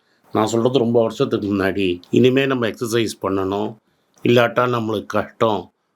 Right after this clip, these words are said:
அப்படின்னு நான் டிசைட் பண்றச்ச என்னால வந்து இங்கேருந்து ஒரு முந்நூறு மீட்டர் கூட நடக்க முடியல. ஒரு சாதாரண மனுஷன் நூறு மீட்டர் ரேஸை பத்து செகண்டுக்கு முன்னாடி முடிச்சிருவாங்க ஒலிம்பிக்ஸ்ல. இருநூறு மீட்டரை இருபது செகண்டுக்குள்ள முடிச்சிருவாங்க.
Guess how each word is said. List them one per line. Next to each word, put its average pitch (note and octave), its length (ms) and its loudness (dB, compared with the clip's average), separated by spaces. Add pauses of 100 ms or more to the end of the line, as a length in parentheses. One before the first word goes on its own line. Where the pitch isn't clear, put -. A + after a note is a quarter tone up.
(140)
அப்படின்னு A#2 460 2
நான் A2+ 200 2
டிசைட் G#2+ 380 -2
பண்றச்ச F#2 680 -2 (760)
என்னால A#2 480 4
வந்து A#2 260 0
இங்கேருந்து A2 840 0 (120)
ஒரு B2 260 4
முந்நூறு C#3 400 0
மீட்டர் A#2+ 500 0
கூட C3 200 0
நடக்க A2+ 340 -2
முடியல. F#2+ 420 -4 (480)
ஒரு A#2 180 4
சாதாரண C3 640 2
மனுஷன் G#2 480 -8 (400)
நூறு C#3+ 300 4
மீட்டர் A#2+ 360 2
ரேஸை A2+ 480 0 (120)
பத்து A#2 260 2
செகண்டுக்கு B2 560 0
முன்னாடி A2+ 300 0
முடிச்சிருவாங்க A2 460 -2
ஒலிம்பிக்ஸ்ல. G#2+ 720 -2 (600)
இருநூறு C3 440 4
மீட்டரை A2 640 -2
இருபது B2 300 0
செகண்டுக்குள்ள A2+ 640 0
முடிச்சிருவாங்க. F#2 560 -6